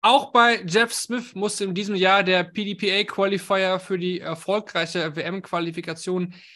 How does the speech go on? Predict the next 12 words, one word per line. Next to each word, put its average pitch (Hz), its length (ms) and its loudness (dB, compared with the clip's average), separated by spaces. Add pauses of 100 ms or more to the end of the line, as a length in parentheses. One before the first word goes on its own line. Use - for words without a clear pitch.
(260)
herhalten. 226 720 2
Über 190 140 0
die 190 100 2
Pro 208 280 -2
Tour 220 260 0
fehlten 214 420 -4
trotz 233 300 -2
eines 202 420 -4
Viertelfinals 196 800 -2
glatte 180 400 -2
dreitausend 175 760 0
Pfund. 262 420 0